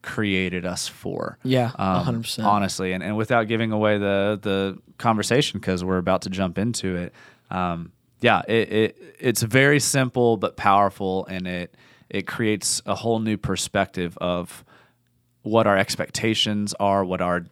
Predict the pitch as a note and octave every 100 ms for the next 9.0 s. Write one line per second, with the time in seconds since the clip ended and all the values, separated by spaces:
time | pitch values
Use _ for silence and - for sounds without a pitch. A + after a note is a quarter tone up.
0 | - G#2 E2+ D#2+ E2 - - A2 - F#2+
1 | F2+ F#2 F#2 F#2 E2+ F#2 - G2+ F2+ F2
2 | F2 F2 - - - _ A2+ G2 G#2+ G2+
3 | G2 F2+ F2 G2 F#2 - - - _ -
4 | - _ _ _ _ - G#2 G#2+ A2 A#2+
5 | B2+ A#2+ E2+ E2+ E2 F2 F2+ - F#2 F2+
6 | F2+ - F2+ - F#2+ F2+ F2+ F#2+ F#2 F#2+
7 | - _ - A2+ G#2 F#2 - D#3 D3+ D3
8 | C#3 D3 D3+ C#3+ C3+ B2 B2 G#2 A2+